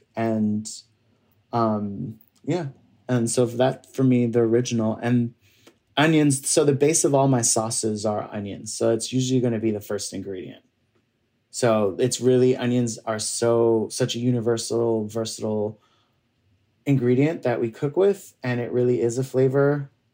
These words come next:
of, like, a, a, it is flavor. And so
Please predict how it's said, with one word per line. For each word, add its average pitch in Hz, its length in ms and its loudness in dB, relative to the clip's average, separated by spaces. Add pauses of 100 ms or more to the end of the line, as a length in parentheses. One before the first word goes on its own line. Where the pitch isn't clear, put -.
(180)
of, 123 240 0
like, 113 240 -2
a, 113 320 0
a, 107 60 -6 (120)
it 135 140 4
is 143 180 0
flavor. 101 540 -6 (520)
And 127 200 2
so 123 400 0